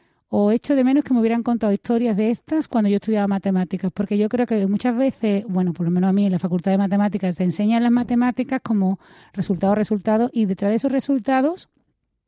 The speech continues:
hay historias muy chulas, pues por ejemplo, historias de celos, de envidia, de,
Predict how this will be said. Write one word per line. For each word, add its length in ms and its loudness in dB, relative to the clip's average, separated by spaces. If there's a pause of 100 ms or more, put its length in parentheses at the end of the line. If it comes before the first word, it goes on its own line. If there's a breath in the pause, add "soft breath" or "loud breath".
(380)
hay 120 0
historias 280 0
muy 140 2
chulas, 380 0
pues 100 -2
por 160 -2
ejemplo, 220 0
historias 280 -2
de 100 -2
celos, 400 0
de 80 0
envidia, 400 0
de, 180 -2